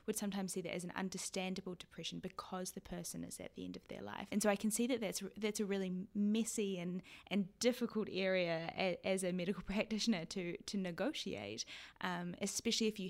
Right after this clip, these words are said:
have doctors who, who aren't trained psychiatrists. You know, this is not their area of expertise, and it takes real training to, to understand that, to be able to diagnose it or detect it,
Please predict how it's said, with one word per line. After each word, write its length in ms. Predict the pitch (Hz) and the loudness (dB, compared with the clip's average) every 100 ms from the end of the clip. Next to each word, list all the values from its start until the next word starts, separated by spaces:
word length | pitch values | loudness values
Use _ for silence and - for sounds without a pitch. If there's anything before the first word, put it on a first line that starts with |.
| - | -4
have 280 | 185 185 185 - - - - | -2 -2 -4 -10 -20 -20 -6
doctors 420 | 220 - - 202 - | -2 0 0 -2 0
who, 360 | 208 196 185 - - | 2 2 0 -4 0
who 140 | 214 | 2
aren't 260 | 202 277 - | 2 0 -2
trained 320 | 202 175 170 | -2 -2 -2
psychiatrists. 800 | - 185 - 170 165 - 165 - | -2 -2 0 -2 -2 -6 -6 -4
You 140 | 175 | -2
know, 80 | 208 | 0
this 160 | 254 196 | 0 2
is 100 | 190 | 4
not 300 | 196 202 208 | 4 2 2
their 160 | 185 175 - - - - - - - | -2 -2 -8 -14 -12 -12 -14 -12 2
area 380 | 220 214 208 196 | 6 8 8 8
of 120 | 180 | 6
expertise, 760 | 185 - 175 - 233 269 214 233 | 2 0 -2 2 2 2 2 4
and 400 | 196 196 190 - - | 4 4 0 -2 -6
it 300 | 208 202 - | -4 -4 -6
takes 380 | - 220 254 - | -4 -4 -2 -6
real 480 | 175 190 196 196 202 - - - - _ - | -6 -4 0 0 -2 -8 -20 -20 -20 _ -2
training 600 | - 185 185 196 220 240 | 2 2 2 2 4 6
to, 380 | 240 202 196 | 6 4 4
to 220 | - 220 180 | 0 -2 0
understand 580 | 175 185 - 196 220 | -2 -4 -2 0 0
that, 180 | 262 233 | 0 0
to 80 | 214 | -2
be 120 | - | 0
able 100 | - | 0
to 80 | - | 0
diagnose 640 | - 104 233 226 214 220 | 2 4 4 0 -2 -2
it 80 | 220 | -2
or 140 | - | -4
detect 500 | - - - - - | -6 -12 -4 -4 -2
it, 240 | 220 202 | -4 -2